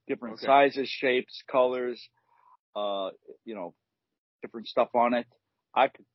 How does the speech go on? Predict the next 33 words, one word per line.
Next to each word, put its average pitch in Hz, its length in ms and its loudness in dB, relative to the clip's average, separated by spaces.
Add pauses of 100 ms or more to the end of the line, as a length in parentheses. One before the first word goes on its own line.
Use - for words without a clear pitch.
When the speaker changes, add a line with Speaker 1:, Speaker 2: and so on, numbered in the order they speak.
(140)
Speaker 1:
particularly 120 360 -10
like 110 200 -6
the 107 80 -12
one 104 280 -10
that's 95 200 -14
got 95 240 -8
the 101 100 -14
cat 104 340 -8
that 87 120 -16
says, 95 240 -10 (100)
"I 110 200 -4
am 92 260 -12
not 92 300 -4
a 82 180 -12
pet." - 240 -10 (960)
So 90 240 -8
that's 101 220 -4
Speaker 2:
I - 20 0
like 147 160 6
Speaker 1:
the 98 40 -8
one 104 100 -2
Speaker 2:
that 87 40 -2 (140)
Speaker 1:
I'm 101 140 -4
Speaker 2:
too. 73 40 -14
Speaker 1:
wearing. 65 400 -8 (240)
Yeah. 67 120 -18 (420)
Speaker 2:
Uh, 98 180 -6
well, 110 140 4
I 110 80 6
like 127 260 0
it 107 140 -12
from 101 180 -12
afar. 82 480 -12